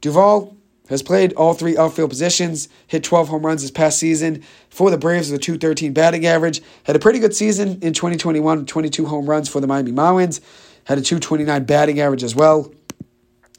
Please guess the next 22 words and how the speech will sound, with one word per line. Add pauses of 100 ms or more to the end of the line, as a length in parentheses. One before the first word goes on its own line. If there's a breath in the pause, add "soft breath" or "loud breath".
uh,
for
the
Marlins. (480 soft breath)
Uh,
but
if
you
look
at
it, (1000 soft breath)
was
a
Gold
Glove
winner
in
twenty
twenty-one,
so
he
has